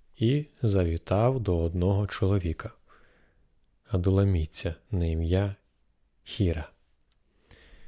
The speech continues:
Там Юда побачив дочку одного ханаанця, якого звали Шуа. Взяв її собі за дружину і увійшов до неї.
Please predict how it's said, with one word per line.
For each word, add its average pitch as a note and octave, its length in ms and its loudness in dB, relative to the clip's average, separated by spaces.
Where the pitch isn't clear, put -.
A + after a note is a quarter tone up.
Там F3 220 4
Юда G#2 380 4
побачив F#2 680 -2
дочку G2+ 440 0
одного E2 640 0
ханаанця, F#2+ 760 -2
якого C3 380 0
звали G#2 500 2
Шуа. E2+ 500 -2
Взяв B2 320 2
її F#2 200 2
собі F2+ 320 0
за F2 120 0
дружину G#2 580 0
і A#2+ 100 0
увійшов G2 520 0
до F#2+ 120 -6
неї. E2+ 280 -8